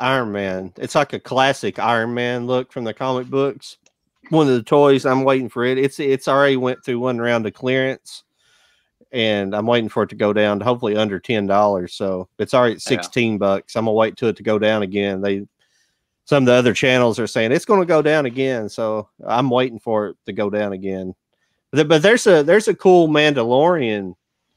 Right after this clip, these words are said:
Speaker 1: It's like a six-inch figure. It's re-, looks real nice. He, he looks real good. And, um, I, I think it's actually Boba Fett,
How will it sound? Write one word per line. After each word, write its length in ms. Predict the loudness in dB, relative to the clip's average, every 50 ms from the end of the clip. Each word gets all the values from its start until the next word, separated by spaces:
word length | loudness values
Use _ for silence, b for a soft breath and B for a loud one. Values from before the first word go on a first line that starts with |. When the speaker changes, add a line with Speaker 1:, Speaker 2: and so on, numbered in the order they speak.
| _ _ _ _ _ _ _ _
Speaker 1:
It's 100 | _ _
like 180 | -4 -4 -2 -4
a 60 | -6
six-inch 600 | -6 0 0 0 0 2 2 2 2 2 0 -2
figure. 400 | -2 -2 -2 0 0 -2 -2 -2
It's 140 | -2 -4 -4
re-, 160 | -2 -2 0 2
looks 280 | 2 0 0 0 -4
real 280 | -4 0 0 0 0 0
nice. 400 | -2 -4 -6 -6 -8 -12 -10 -8
He, 180 | -6 -6 -4 -2 -2
he 100 | -2 -2
looks 240 | -2 -4 -6 -8
real 260 | -6 -2 0 0 0 0
good. 400 | 0 -2 -4 -4 -4 -6 -8 -12 _ _ _ _ _ _ _ _ _ _ _ _ _ _ _ _ _ _ _ _ _ -4
And, 260 | -4 -2 -2 -2 -4
um, 240 | -4 -4 -6 -6 -4
I, 140 | -2 -2 -2 0 -2
I 60 | -2
think 180 | -2 -2 -2 -2
it's 100 | 0 2
actually 300 | 2 2 2 0 -2 0
Boba 340 | 2 2 2 2 0 -2 -4
Fett, 320 | -6 -6 -4 -4 -6 -8